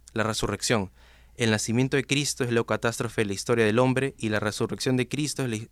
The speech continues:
la catástrofe de la historia de la encarnación. Y finalmente, el Evangelio no ha desterrado las leyendas, las ha santificado, en particular el final feliz. El cristiano debe seguir trabajando en cuerpo y alma,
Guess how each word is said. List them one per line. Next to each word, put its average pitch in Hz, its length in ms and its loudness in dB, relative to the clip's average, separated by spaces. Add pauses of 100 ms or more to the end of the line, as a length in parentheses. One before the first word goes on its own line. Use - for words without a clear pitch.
(120)
la 113 80 -4
catástrofe 131 540 -2
de 127 100 2
la 107 60 -2
historia 117 400 2
de 113 60 4
la 113 100 2
encarnación. 101 640 0 (560)
Y 120 100 -4
finalmente, 131 680 0
el 117 140 2
Evangelio 151 560 4
no 139 120 4
ha 143 60 4
desterrado 135 480 2
las 127 160 2
leyendas, 110 600 2
las 104 260 -2
ha 120 100 0
santificado, 110 840 -2 (220)
en 113 140 -2
particular 117 720 0 (340)
el 110 160 -2
final 113 320 2
feliz. 107 460 -2 (420)
El 107 140 -4
cristiano 135 520 2
debe 135 180 4
seguir 123 320 0
trabajando 127 520 2
en 117 120 2
cuerpo 139 460 0
y 107 140 2
alma, 101 360 0